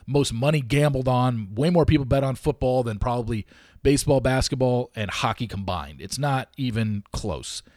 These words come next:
They run the sporting world, especially in the T V ratings. Now, why would you just sit there and be like, "Oh, you know what?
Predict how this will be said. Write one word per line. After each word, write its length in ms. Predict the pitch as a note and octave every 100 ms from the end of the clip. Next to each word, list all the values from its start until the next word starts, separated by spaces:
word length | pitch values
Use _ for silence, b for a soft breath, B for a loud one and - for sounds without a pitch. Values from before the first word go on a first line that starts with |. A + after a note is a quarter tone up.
| b b
They 320 | E2+ A#2 E3+
run 400 | E3 C#3+ D3 C#3
the 80 | B2
sporting 440 | - B2+ B2 G#2+
world, 440 | G#2 G2 F#2 F#2 E2+ b b -
especially 680 | - - D#3+ D3 C#3 B2
in 80 | A2
the 80 | G2
T 180 | - B2+
V 140 | A2+
ratings. 520 | G#2+ G#2 F2 D2 - - b b b b
Now, 500 | B2 D3+ A#2+ G2+ F#2 _ _ _ _ _ _
why 340 | B2 D#3+ F3+
would 180 | F3+ C#3+
you 80 | D3
just 260 | B2 C#3
sit 180 | - D#3
there 160 | D3 C3
and 80 | B2
be 80 |
like, 140 | A#2+ D3
"Oh, 80 | -
you 100 | A3+
know 60 |
what? 180 | B3+ D4